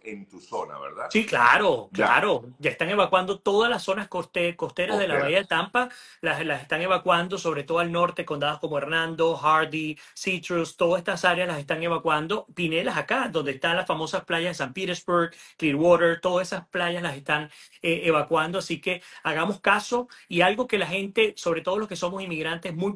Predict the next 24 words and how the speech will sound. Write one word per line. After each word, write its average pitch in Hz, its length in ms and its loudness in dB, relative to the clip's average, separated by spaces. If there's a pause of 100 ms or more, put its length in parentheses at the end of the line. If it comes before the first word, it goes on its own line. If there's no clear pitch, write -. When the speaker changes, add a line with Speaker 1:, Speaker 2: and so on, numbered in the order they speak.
Speaker 2:
poco 214 400 -2
sabemos. 165 720 -4 (540)
Prácticamente 226 880 2
nueve 185 420 2
de 151 120 -4
cada 196 320 2
diez 175 480 -4
decesos 226 540 -2
que - 80 -6
ocurren 151 580 -6
en 156 200 -8
torno 165 300 0
a - 20 -4
un 180 80 -2
huracán 208 420 0
no 190 80 -2
ocurren 190 320 -2
cuando 180 220 0
el 143 80 2
huracán 139 340 -2
pasa, 123 400 -6 (320)
ocurren 175 440 0
luego. 143 320 0
Speaker 1:
Sí. - 200 -2